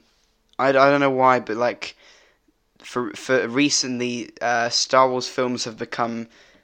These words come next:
f-, uh, slightly, like, the,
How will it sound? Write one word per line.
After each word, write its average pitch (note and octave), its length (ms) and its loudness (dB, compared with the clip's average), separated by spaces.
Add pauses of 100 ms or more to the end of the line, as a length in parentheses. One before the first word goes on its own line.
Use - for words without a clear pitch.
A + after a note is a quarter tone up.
(200)
f-, - 220 -14
uh, A2 320 2
slightly, A#2 760 -4 (400)
like, G#2+ 200 -8 (460)
the, A#2+ 300 0